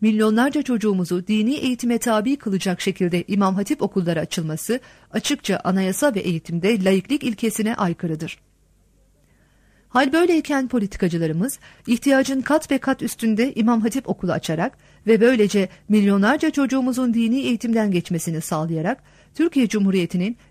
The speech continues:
laik devlet, anayasaya uygun şekilde yönetilen devlet olup olmadığını tartışmalı hale getirmişlerdir. Bu durumda Milli Güvenlik Kurulu'nun görevi gereği ihtiyaç fazlası İmam Hatip okullarının kapatılmasını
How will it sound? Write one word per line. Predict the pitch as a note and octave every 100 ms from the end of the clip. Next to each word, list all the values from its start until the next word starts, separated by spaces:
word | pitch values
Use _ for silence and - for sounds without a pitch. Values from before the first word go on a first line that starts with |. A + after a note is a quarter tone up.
| G#3
laik | A3+ C4 -
devlet, | A3 G3 G3 A#3+ -
anayasaya | G#3 A#3 C4+ - A#3+
uygun | A#3 A3+ G#3+ C#4+
şekilde | C4 B3 A3+ A#3
yönetilen | G3+ G#3 G3+ G#3+ G3+
devlet | G3 G3+ C4+ C4+
olup | A#3 G#3
olmadığını | C4 B3+ G#3+ G#3+ A3+
tartışmalı | A#3 G#3+ A3 G#3+ G#3
hale | F3 D#3 D#3
getirmişlerdir. | D#3 - D#3+ E3 - D#3+ D#3+ E3 - _ _ _ _ _ _ _ _ _ _ -
Bu | D#4
durumda | F4 E4+ F4 E4+
Milli | D4 D4 D#4
Güvenlik | C4+ C#4+ C#4 D#4
Kurulu'nun | - G#3 E3+ D#3+ B3 _ _ -
görevi | A#3 B3+ D4
gereği | E4+ D4+ D4 D4
ihtiyaç | A#3+ - C4+ D#4+
fazlası | - C4+ B3+ A#3+
İmam | A#3+ B3
Hatip | A#3+ A#3+ C#4+
okullarının | B3+ B3+ B3 A#3+
kapatılmasını | A#3+ A3+ A3 G#3 F3 E3+ D#3+ D#3+